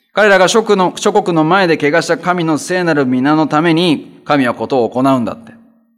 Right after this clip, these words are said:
神の正しさや神の清さが証明されるためだって。そのためにイスラエルの民をイスラエルの地に集めるし、イスラエルの民もイスラエルの地も神の、えー、清い水によって清めから清められると。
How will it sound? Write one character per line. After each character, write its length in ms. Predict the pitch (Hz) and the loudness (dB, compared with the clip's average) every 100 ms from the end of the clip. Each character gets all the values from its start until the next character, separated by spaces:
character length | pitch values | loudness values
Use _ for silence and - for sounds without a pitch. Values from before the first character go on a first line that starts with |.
| _ _ _ | _ _ _
神 200 | - 147 | -2 0
の 100 | 135 | 0
正 320 | 131 131 147 | -2 -2 0
し 40 | - | 0
さ 80 | 139 | 0
や 400 | 147 131 - - | 2 0 -4 -4
神 200 | 160 151 | -2 0
の 100 | 139 | -2
清 240 | 139 185 | 0 -2
さ 180 | 139 143 | 0 0
が 260 | 156 143 - | 2 2 0
証 260 | - 135 | -4 -2
明 140 | 147 143 | 0 0
さ 160 | 139 | 0
れ 80 | 135 | 0
る 100 | 143 | 0
た 100 | 139 | -2
め 80 | 135 | -2
だ 100 | 113 | -2
っ 40 | - | -6
て。 180 | - - - | -18 -20 -16
そ 180 | - 143 | -4 0
の 80 | |
た 120 | 147 165 | 2 2
め 80 | |
に 80 | 151 | 2
イ 40 | 135 | 0
ス 120 | 156 | 0
ラ 60 | |
エ 20 | 151 | 0
ル 100 | 131 | 0
の 200 | 156 156 | 0 2
民 160 | 139 | 4
を 200 | 143 - - - | 2 0 -8 -14
イ 60 | 135 | -6
ス 120 | 147 | 0
ラ 60 | 143 | 0
エ 40 | |
ル 60 | 127 | 0
の 60 | |
地 120 | 113 | 0
に 140 | 139 117 110 | -2 -2 -6
集 100 | - | -2
め 100 | 165 | 0
る 80 | 131 | 0
し、 320 | - 156 - - - - | 0 -2 -4 -16 -20 -12
イ 60 | |
ス 100 | 131 151 | -4 0
ラ 60 | |
エ 40 | 135 | 0
ル 80 | |
の 160 | 123 156 | 0 0
民 100 | 147 | 2
も 120 | 139 | 0
イ 40 | 123 | 0
ス 100 | 156 | -2
ラ 60 | |
エ 20 | 151 | 0
ル 40 | |
の 100 | 123 | -2
地 140 | - 139 | -4 0
も 280 | 160 - - - | 0 0 -8 -4
神 220 | 160 151 | 0 2
の、 320 | 156 143 - - - _ - | 4 2 0 -12 -20 _ -4
え 380 | 123 117 113 113 | -2 0 -2 -6
ー、 20 | |
清 220 | 160 165 | 0 2
い 160 | 139 110 | 2 0
水 280 | 127 127 156 | 0 0 0
に 60 | 160 | 0
よ 80 | |
っ 20 | 147 | 0
て 260 | 185 143 - | -2 -2 -2
清 180 | 139 | -2
め 80 | 131 | 0
か 120 | 127 | 0
ら 340 | 139 - - - | 0 0 -6 -18
清 240 | - 123 | -6 -2
め 80 | 120 | 0
ら 100 | 117 | 0
れ 80 | 110 | -2
る 100 | |
と。 80 | - | -4